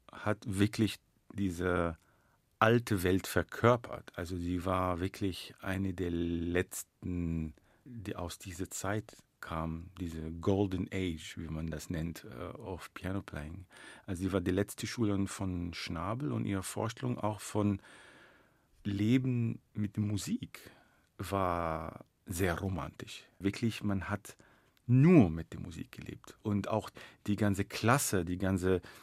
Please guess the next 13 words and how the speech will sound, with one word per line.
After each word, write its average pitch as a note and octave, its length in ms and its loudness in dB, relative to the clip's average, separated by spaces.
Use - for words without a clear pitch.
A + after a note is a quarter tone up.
Dynamik G2+ 760 4
in F#2+ 160 0
die F2+ 100 -2
Klasse, A2 540 2
ist, - 320 -8
es F#2+ 260 -6
war G2 180 2
sehr F2 520 2
altmodisch, - 640 -10
sehr G#2 600 6
romantisch. G2 720 0
Also F2 200 -4
diese E2+ 480 -2